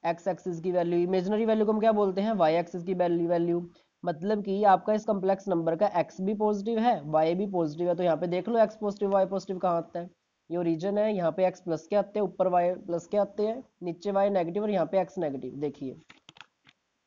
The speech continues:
इस ओरिजिन के इधर X की value plus की है ना, और X की value plus की कहाँ होती है? इधर ही तो होती है, X इधर ज़ीरो के right hand side में वन, टू, थ्री, फ़ोर है ना,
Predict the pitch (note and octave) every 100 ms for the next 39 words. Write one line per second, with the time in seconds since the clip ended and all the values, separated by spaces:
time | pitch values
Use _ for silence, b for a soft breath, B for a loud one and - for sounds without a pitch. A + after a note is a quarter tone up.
0 | _ _ _ _ _ - C4 - A3+ A3+
1 | G#3 A3+ G#3+ F3 D#3+ C#3+ D3 _ _ _
2 | _ _ _ _ _ _ - F#3+ - A#3+
3 | A#3+ A#3 A#3 A#3 C4+ C4+ A#3+ C#4 - G#3+
4 | A3 A3 B3+ B3+ B3 B3 B3 A#3 A#3+ B3
5 | B3 G#3+ A#3 B3+ A3 G#3 C4+ A#3 - A3+
6 | F#3+ G3 F3+ F#3+ F#3+ G3 F3+ F#3 F#3 F3+
7 | F3 F3 F3+ F3+ F3 F3 E3+ D#3+ E3+ G#3+